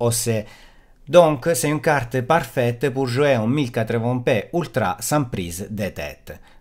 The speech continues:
Mais attention, parce que on est quand même, hein, au niveau à la base, un poil supérieur par rapport à une R X sept mille six cents d'A M D qui vient juste de sortir, hein,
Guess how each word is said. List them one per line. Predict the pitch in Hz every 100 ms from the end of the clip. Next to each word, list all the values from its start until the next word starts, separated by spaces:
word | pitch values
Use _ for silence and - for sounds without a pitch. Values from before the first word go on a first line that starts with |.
| -
Mais | 139 170 185 185 - - 147
attention, | 151 - 139 127 - 139 117
parce | 107 107 -
que | 131 120 -
on | 131
est | 131 127
quand | 139
même, | 151 156 147 139 113
hein, | 131 - - - -
au | 131
niveau | 139 143 156 139 - -
à | 98 110
la | 113 110
base, | 123 147 127 107 90 87 - - -
un | 107
poil | 104 180 170 131
supérieur | - 127 135 143 156 123 -
par | 107
rapport | 107 151 135
à | 110
une | 104 104
R | 117 147 131
X | 151 131 -
sept | 107 -
mille | 113 139 185 120
six | 117 107
cents | 104 107
d'A | 104 104
M | 104
D | 139 127
qui | - 90 87
vient | 87 95
juste | 95 151 139 107
de | 85
sortir, | 87 175 - 160 117 104
hein, | 151